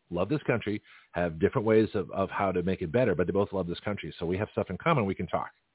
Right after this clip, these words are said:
Who we can't talk to are the globalists. And there are liberal globalists, and there are conservative globalists. There are Republican rhino globalists and Democrat socialist globalists. It's the globalists that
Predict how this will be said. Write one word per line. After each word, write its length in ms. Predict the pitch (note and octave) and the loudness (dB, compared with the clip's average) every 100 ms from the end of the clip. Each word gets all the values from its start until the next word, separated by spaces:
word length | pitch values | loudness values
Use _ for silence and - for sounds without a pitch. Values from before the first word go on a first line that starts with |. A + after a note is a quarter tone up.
| _ _ - - - - | _ _ -20 -20 -6 4
Who 100 | G#2+ | 4
we 140 | G2+ - | 4 0
can't 200 | E3+ A#3 - | -2 -2 -6
talk 180 | - D#2 - | -10 -10 -8
to 140 | D#2 - - - | -10 -10 -14 -14
are 80 | - | -8
the 80 | E2 | -6
globalists. 420 | D#2+ G2+ E2+ B1+ - - _ _ - | 2 2 2 -2 -12 -20 _ _ -6
And 140 | F#2 | -4
there 80 | E2 | -2
are 60 | C#2+ | 0
liberal 340 | D2+ A2 B2+ | 2 4 2
globalists, 520 | A2+ A#2+ A#2+ A#2+ A#2 - | 2 0 2 -2 -2 -8
and 120 | D#2+ | -10
there 80 | C#2 | -10
are 40 | |
conservative 540 | - D2+ - A#2 A#2 A2 | -10 -4 2 4 2 0
globalists. 440 | A2+ A2 A2+ A2 - - - _ | 0 2 0 0 -4 -20 -20 _
There 160 | E2+ D#2+ | 0 2
are 80 | D#2 | 2
Republican 560 | E2 - G#2+ G#2 F#2 E2 | 2 4 6 4 2 2
rhino 340 | F2+ A2+ A2 | 2 4 2
globalists 600 | A2 A2 G#2+ A2+ A2 - | 4 6 6 6 4 4
and 180 | F2 D#2 | -4 0
Democrat 500 | F#2 G#2+ G2 A2 E2+ - | 0 0 0 0 0 2
socialist 460 | G2 G#2 - G#2+ F#2 | 2 2 2 2 4
globalists. 480 | G2 G2+ G#2+ A2 G#2 - - - | 4 6 6 4 4 -4 -18 -4
It's 140 | G2 - | -4 -2
the 100 | F#2 | -2
globalists 760 | E2 D2+ D#2+ A2+ F#3+ G2 D2 | -2 0 6 6 6 2 -2
that 100 | - | -8